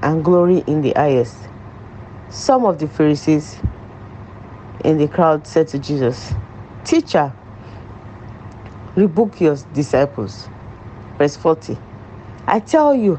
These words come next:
he replied, "if they keep quiet, the stones will cry out."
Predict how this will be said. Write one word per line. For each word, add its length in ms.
he 140
replied, 520
"if 240
they 140
keep 260
quiet, 520
the 160
stones 560
will 120
cry 340
out." 240